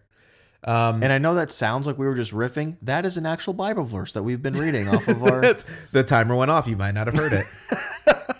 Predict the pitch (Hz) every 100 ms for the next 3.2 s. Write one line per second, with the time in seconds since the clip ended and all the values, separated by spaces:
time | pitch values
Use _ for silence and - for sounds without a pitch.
0 | - - - 403 - 415 415 359 285 262
1 | - - 87 87 - _ _ - 139 113
2 | 110 - 139 135 135 - 131 123 117 113
3 | 110